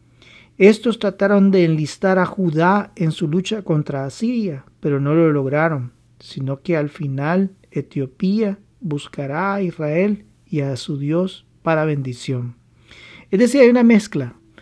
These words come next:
Eh, una mezcla en el sentido de que en ese tiempo, pues, Etiopía buscaba enlistar a Judá para luchar contra Asiria, pero no lo lograron. En,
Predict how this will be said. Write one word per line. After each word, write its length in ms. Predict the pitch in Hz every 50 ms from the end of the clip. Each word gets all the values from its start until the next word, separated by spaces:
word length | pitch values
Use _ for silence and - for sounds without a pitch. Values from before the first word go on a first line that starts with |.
| - - - - - - - - - _ _
Eh, 360 | - 208 185 185 185 180 180 -
una 240 | 196 196 220 233 214
mezcla 560 | 202 220 233 220 220 - - 233 220 214 226
en 160 | 214 170 165
el 140 | 170 165 151
sentido 480 | - 185 170 156 - 208 208 220 202
de 160 | 185 175 156 -
que 100 | - 160
en 100 | 151 151
ese 220 | 165 - - 226
tiempo, 460 | 226 - 208 208 208 196 190 208 240
pues, 520 | 240 - - 156 147 143 - - - - _ _
Etiopía 640 | - 170 147 - - 147 139 - - 170 190 208 202
buscaba 800 | 175 165 143 - - - - 160 165 220 247 233 196 139 135 - _ _ _ _ _ _ _ _ _ _ _ _ _ _ _ -
enlistar 560 | - 147 147 147 139 127 - - 180 170 175
a 80 | 185
Judá 420 | - - 202 185 165 175 170 185 -
para 200 | - 185 170 160
luchar 420 | 156 147 139 - - 190 220 233
contra 480 | 208 - 190 151 135 - 135 127 123 123
Asiria, 540 | 120 - - 156 135 127 120 110 - - _ _ _ _ _ _ _ _ _ _ -
pero 220 | - 151 139 131
no 100 | 135 131
lo 140 | 127 127 131
lograron. 580 | 123 123 113 120 127 127 123 120 120 143 _ _ _ _ _ _ _ _ _ _ - - - _ _ _ -
En, 180 | - 180 180